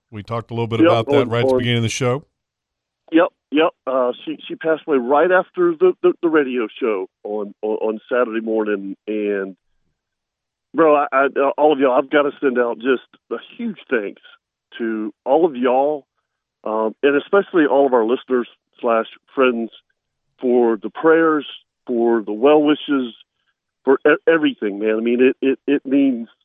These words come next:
Speaker 2: it means so much to me and Carrie and my family. And, and, and, the, and the cool thing was, is that, uh, Kayla and her husband and the new baby, it, they, they all got to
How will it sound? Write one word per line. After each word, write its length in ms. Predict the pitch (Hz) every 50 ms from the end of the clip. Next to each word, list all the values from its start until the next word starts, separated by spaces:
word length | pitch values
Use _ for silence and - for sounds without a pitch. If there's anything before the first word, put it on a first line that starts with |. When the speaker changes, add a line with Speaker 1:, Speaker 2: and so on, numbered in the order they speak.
| _ _ -
Speaker 2:
it 180 | 139 131 -
means 200 | - 131 123 110 - - -
so 180 | - 165 156 160
much 300 | 156 151 139 127 - - - - - - -
to 440 | - 117 113 113 110 107 101 101 95 - _ _
me 380 | - 127 139 139 143 139 135 131 -
and 120 | 107 92 - -
Carrie 480 | - 139 131 127 127 127 127 123 123 -
and 160 | - 101 101
my 120 | 101 87 90 -
family. 520 | - 131 135 135 123 117 120 120 117 113 - - _ _ _ _ _ _ _ _ _ _ -
And, 360 | 120 120 117 117 117 110 98
and, 180 | 85 117 113 113 -
and, 180 | 123 123 123 123
the, 80 | 127 120
and 160 | - 135 127 120
the 60 | 123
cool 340 | - - - 156 165 160 151 -
thing 240 | 160 139 127 120 120
was, 380 | 117 120 120 123 123 120 113 104 -
is 280 | - - 113 110 104 92 _
that, 260 | - 110 101 104 101 - _ _ _ _ _ _ _ _ _ _ _ _ _ _ _ -
uh, 200 | 104 101 95 92 - -
Kayla 360 | - 160 156 151 151 139 131 - _ _ _ -
and 240 | 120 120 117 110
her 140 | 107 117 120
husband 600 | - 131 151 143 131 - - 135 131 131 127 127 -
and 180 | - 110 110 104
the 60 | 101
new 200 | 107 127 147 151 135
baby, 440 | 143 139 131 123 117 131 127 117 - _ _ _ _ _ _ _ _ _ -
it, 140 | 120 123 -
they, 140 | 143 131 127
they 180 | 131 143 139
all 240 | 151 - 135 135 156
got 160 | 151 165 160 -
to 60 | 127